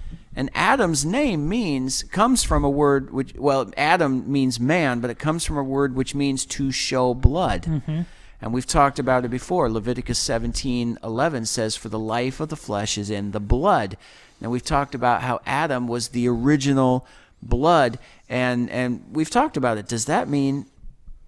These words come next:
Speaker 1: Yahweh gave us his blood?
Speaker 2: Yeah.
Speaker 1: Does, and, and exactly what you talked about right there,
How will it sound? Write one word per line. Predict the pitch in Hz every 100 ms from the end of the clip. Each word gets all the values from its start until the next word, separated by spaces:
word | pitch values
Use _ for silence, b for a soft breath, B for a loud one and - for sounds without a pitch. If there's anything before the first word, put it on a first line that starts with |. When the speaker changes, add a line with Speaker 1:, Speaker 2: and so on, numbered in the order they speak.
| - - -
Speaker 1:
Yahweh | 110 160 220 117 101
gave | 107 143 175 131
us | 123 -
his | - 208 175
blood? | - 175 220 208 - 175
Speaker 2:
Yeah. | 160 156 -
Speaker 1:
Does, | 127 120 -
and, | 127 92 - 101 139 165 165 -
and | 139 156 151 - - _ _ - - - -
exactly | - 143 127 180 240 - 170
what | 147 135
you | 156
talked | 190 196 170
about | 127 110
right | 104 110
there, | - 101 95